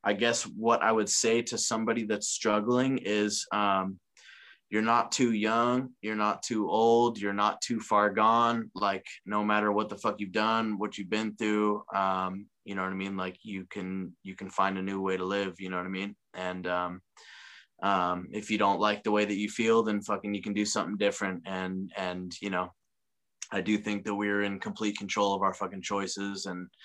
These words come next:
um, you know, there's, when you're in the physical fucking grips of addiction, <sighs> I said that weird.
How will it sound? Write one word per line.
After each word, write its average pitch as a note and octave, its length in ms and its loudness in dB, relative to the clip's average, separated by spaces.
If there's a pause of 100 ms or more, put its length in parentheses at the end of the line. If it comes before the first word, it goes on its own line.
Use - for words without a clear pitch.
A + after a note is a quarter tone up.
(360)
um, F2+ 460 0
you G#2 100 -6
know, F#2 300 -2 (120)
there's, G2 540 0 (540)
when A#2 140 2
you're A#2 100 6
in A#2 100 4
the G#2+ 80 2
physical B2 560 2
fucking A#2 360 -2
grips A#2 300 2
of A2+ 120 4
addiction, C#3 640 0 (180)
<sighs> - 240 -10
I F#2+ 100 -6
said F#2 200 -4
that F2+ 120 0
weird. F#2 200 -2